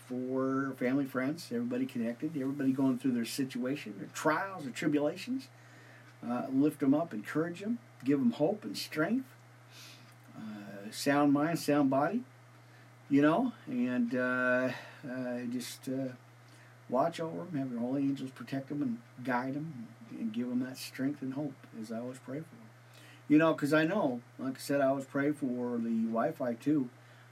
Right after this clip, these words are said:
uh, to keep everything going and moving forward in your work. Father God, this is all for you. I know I keep losing,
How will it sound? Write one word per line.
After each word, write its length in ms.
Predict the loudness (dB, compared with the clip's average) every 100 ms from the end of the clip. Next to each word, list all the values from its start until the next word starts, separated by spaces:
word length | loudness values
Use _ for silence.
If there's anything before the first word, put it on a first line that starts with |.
| -20 -16
uh, 280 | -12 -10 -12 -12 -2
to 200 | 0 0 0
keep 240 | 0 0
everything 420 | -2 -2 -2 0
going 480 | 0 0 2 0 -2 -6 -16
and 140 | -10 -8
moving 220 | -8 -8
forward 440 | -4 -2 -2 -4 -10 -20 -20 -20 -4 6
in 100 | 8
your 160 | 8
work. 320 | 6 0 -6 -18 -20 -20 -18
Father 120 | -16 -14
God, 160 | -14 -12
this 200 | -14 -12
is 120 | -10
all 80 | -10
for 80 | -12
you. 140 | -14 -14 -20 -20 -10
I 180 | -2 2
know 200 | 4 4
I 60 | 2
keep 240 | 0 0
losing, 380 | 0 2 2